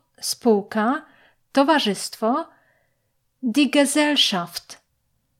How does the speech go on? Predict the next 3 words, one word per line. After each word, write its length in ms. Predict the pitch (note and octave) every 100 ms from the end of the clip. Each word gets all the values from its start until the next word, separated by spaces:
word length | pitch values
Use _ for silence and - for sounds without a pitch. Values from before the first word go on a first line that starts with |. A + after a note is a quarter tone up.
| _ _ _ _ _ _ _ -
Die 340 | A#3+ C4 A#3+ A#3
Wirtschaft. 1000 | C#4 F#4 F#4 - A3+ F3 - - - _ _ _ _ _ _ _ _ _ _ _ _ _ B3
Gospodarka. 1000 | A3+ A3 - E4 B3+ F#3+ - - F3+